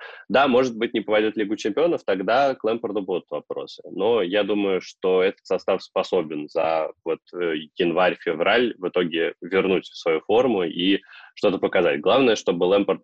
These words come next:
правильно отреагировал и дал эту реакцию, передал ее как-то игрокам, потому что они, как я говорю,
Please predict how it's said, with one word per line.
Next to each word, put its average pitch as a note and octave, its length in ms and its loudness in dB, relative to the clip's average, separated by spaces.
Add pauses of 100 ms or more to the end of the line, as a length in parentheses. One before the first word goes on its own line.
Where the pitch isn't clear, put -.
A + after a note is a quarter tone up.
правильно E2+ 540 0
отреагировал F2+ 760 2
и F2+ 320 -2
дал G2 360 2
эту F#2+ 180 0
реакцию, F2 640 -2
передал E2 400 0
ее D#2+ 180 -4
как-то D#2 640 -2
игрокам, E2+ 520 0
потому E2+ 260 -4
что - 160 -2
они, F#2 180 0
как E2+ 180 -6
я D#2+ 140 -2
говорю, F2 400 0